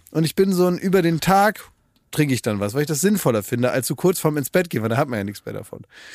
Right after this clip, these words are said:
Und dann denke ich dann irgendwann so, während die Sonne so richtig schön scheint, denke ich dann, na, jetzt könnte ich dann auch Alkohol trinken zum Beispiel. Das ist der einzige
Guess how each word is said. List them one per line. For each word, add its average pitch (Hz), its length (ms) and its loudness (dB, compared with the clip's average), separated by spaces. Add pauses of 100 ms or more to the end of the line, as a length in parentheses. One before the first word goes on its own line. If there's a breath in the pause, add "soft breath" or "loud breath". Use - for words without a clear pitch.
(240 loud breath)
Und 160 120 2
dann 196 260 2 (100)
denke 180 460 0
ich 202 140 -2
dann 180 120 2
irgendwann 180 520 0
so, 165 140 -4
während 165 200 2
die 156 60 0
Sonne 156 240 2
so 131 100 2
richtig 196 300 0
schön 160 240 2
scheint, 165 460 -2 (340 soft breath)
denke 156 160 -2
ich 151 80 -10
dann, 165 140 -2
na, 214 120 0
jetzt 101 240 -2
könnte 175 180 -2
ich - 60 -8
dann 220 240 -4
auch 190 160 -4
Alkohol 165 360 -2
trinken 101 260 -10
zum 98 160 -10
Beispiel. 95 320 -6
Das 165 120 0
ist 220 160 -4
der - 120 0
einzige 254 640 2